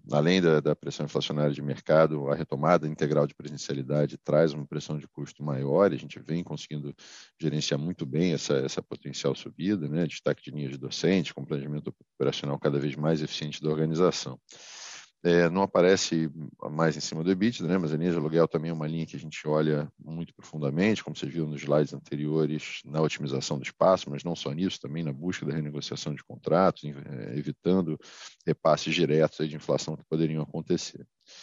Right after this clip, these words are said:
A P D D é o único, é, é, bloco que sobe nesse, nesse, nesse trimestre, nesse semestre, né? E basicamente por causa dos fatores que a gente já descreveu no trimestre anterior, são fatores one-off nesse ano de dois mil e vinte e dois.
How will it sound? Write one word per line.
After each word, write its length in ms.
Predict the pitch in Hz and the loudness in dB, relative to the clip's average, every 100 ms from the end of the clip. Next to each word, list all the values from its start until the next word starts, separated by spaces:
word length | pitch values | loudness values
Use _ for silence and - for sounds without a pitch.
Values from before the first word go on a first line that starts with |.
| - - - _ | -20 -20 -20 _
A 60 | - | 0
P 120 | 113 | 4
D 120 | 110 | 6
D 120 | 107 | 8
é 60 | 117 | 8
o 40 | |
único, 560 | 101 110 98 104 95 95 - | 8 4 2 4 4 4 0
é, 520 | 92 87 80 - 90 | 0 0 -2 -6 -6
é, 40 | |
bloco 400 | 80 87 85 - - | 0 4 4 4 -6
que 100 | 85 | -8
sobe 420 | - 98 104 104 | 2 6 6 4
nesse, 600 | 87 85 - 82 80 76 | -4 -8 -8 -6 -6 -6
nesse, 1000 | 80 78 - - 80 78 76 76 76 76 - | -8 -8 -8 -8 -8 -8 -10 -12 -14 -16 -18
nesse 460 | 78 78 76 - | -12 -6 -6 -6
trimestre, 440 | - 76 78 76 76 | -6 0 2 2 0
nesse 180 | 76 | -2
semestre, 640 | - 87 80 104 117 - 76 | -2 0 2 4 2 -2 0
né? 160 | 87 | 2
E 40 | 82 | 4
basicamente 520 | 85 87 95 87 - | 4 4 0 -4 -2
por 60 | |
causa 160 | - 85 | 0 0
dos 80 | 82 | 2
fatores 380 | 92 87 98 92 | 0 2 2 0
que 100 | 92 | -2
a 20 | |
gente 180 | 90 - | -4 2
já 140 | 90 | 2
descreveu 500 | 92 - 87 73 80 | 2 0 0 2 0
no 60 | 78 | -2
trimestre 400 | - 73 69 80 | -6 -6 -6 -4
anterior, 420 | 78 95 90 113 | -2 2 2 2
são 140 | - | 0
fatores 380 | - 85 85 80 | -4 -4 -2 0
one-off 500 | 87 80 78 95 98 | 0 2 4 2 2
nesse 220 | 80 - | -4 -6
ano 100 | 78 | -6
de 60 | 71 | -6
dois 180 | 78 73 | -6 -6
mil 120 | 76 | -8
e 20 | |
vinte 220 | 71 80 | -10 -8
e 40 | 110 | -2
dois. 300 | 87 104 | 2 2